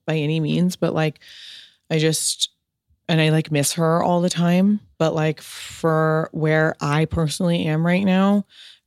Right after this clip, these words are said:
to have a close relationship with her, I just can't do it, but I'm working on it.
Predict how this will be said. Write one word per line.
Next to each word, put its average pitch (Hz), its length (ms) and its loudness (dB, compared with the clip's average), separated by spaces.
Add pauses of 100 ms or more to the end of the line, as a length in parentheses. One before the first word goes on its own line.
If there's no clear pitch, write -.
(120)
to 160 80 0
have 156 160 4
a 147 60 0
close 160 420 0
relationship 156 580 0
with 170 160 0
her, 175 420 2
I 143 120 0
just 147 200 -6
can't 156 280 -4
do 151 180 0
it, 190 220 2
but 147 120 2
I'm 143 140 2
working 160 320 -2
on 175 160 0
it. 220 180 0